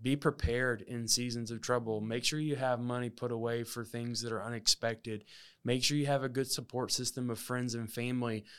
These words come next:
who are gonna be there and to support you and encourage you and pick you up whenever you're,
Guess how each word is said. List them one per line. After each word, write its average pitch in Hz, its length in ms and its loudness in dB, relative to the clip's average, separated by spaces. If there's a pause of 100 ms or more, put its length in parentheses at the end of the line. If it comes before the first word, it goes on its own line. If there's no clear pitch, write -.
(140)
who 123 160 0
are 120 100 0
gonna 120 260 0
be 117 220 -4
there 120 260 0
and 117 140 -2
to 113 80 -2
support 120 400 0
you 117 100 -4
and 113 80 -4
encourage 117 540 -4
you 117 140 -4
and 110 140 -4
pick 120 240 -10
you 117 140 0
up 117 160 -2
whenever 117 260 -4
you're, 110 300 -4